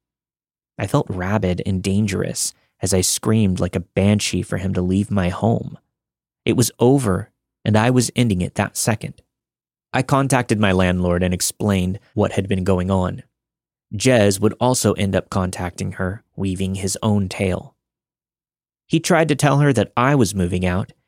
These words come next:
and asked to have the lease transferred into his name. Luckily, since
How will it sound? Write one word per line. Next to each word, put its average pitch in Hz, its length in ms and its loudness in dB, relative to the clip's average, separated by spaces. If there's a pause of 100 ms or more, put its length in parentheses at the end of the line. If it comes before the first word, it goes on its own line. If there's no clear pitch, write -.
(160)
and 107 160 0
asked 107 400 -4
to 113 120 0
have 107 200 0
the 95 100 2
lease 104 280 0
transferred 95 600 -2
into 104 160 0
his 92 260 -2
name. 92 380 -6 (640)
Luckily, 104 500 2 (400)
since - 460 -2